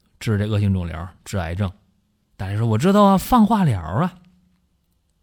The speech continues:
其实除了手术、放化疗以外啊，还有一些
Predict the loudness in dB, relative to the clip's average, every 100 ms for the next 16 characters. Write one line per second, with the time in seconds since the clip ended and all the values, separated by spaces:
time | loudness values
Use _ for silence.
0 | _ _ -6 0 0 2 2 2 -4 _
1 | _ _ _ -10 -2 4 4 4 0 0
2 | 0 2 2 2 2 2 0 0 0 -2
3 | -6 -8 -6 -2 0 0 -2 -4